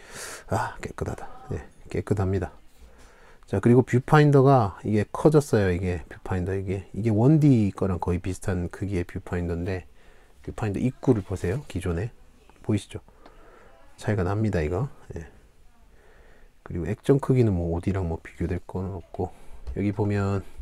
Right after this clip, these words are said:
아, 일단 상태 좋은 게 왔네요.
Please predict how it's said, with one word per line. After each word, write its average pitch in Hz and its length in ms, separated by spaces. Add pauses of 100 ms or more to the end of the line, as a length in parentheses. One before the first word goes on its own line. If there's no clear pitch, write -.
(840)
아, 76 400 (1700)
일단 95 260
상태 107 300
좋은 104 220
게 110 80
왔네요. 101 440